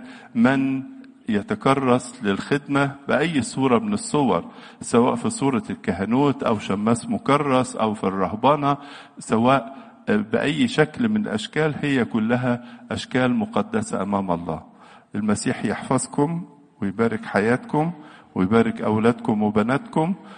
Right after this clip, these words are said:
ودايمًا ناجحين ودايمًا شطار. وبنعمة المسيح لما نيجي نزوركم مرة تانية، لو ربنا عطانا عمر وعشنا، نروح كلنا ونزور الوالدة، الولدة الجديدة.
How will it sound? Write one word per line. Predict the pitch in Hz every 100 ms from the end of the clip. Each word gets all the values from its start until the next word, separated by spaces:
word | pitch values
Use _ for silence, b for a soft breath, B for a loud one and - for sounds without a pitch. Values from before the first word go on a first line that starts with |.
| B -
ودايمًا | 104 117 131 113
ناجحين | 107 98 - - 135 147 151 143 - -
ودايمًا | 110 107 117 117 107
شطار. | 104 104 - 120 135 160 165 B B B -
وبنعمة | 110 113 113 113 113 110 - 123 131 139 117 104
المسيح | 107 104 104 127 117
لما | 127 117 117
نيجي | 123 123
نزوركم | 107 123 123 113 110
مرة | 117 113
تانية، | 110 131 139 151 175
لو | 147 110
ربنا | 101 - 117 101
عطانا | 107 127 120
عمر | 117 120 127
وعشنا، | 113 101 151 - 165 175 B B B 113
نروح | 113 135 -
كلنا | 117 107 123 123
ونزور | 113 110 104 127 123
الوالدة، | 107 110 123 113 117 123 - - _ _
الولدة | 117 110 127 139 131 127
الجديدة. | 113 107 104 127 92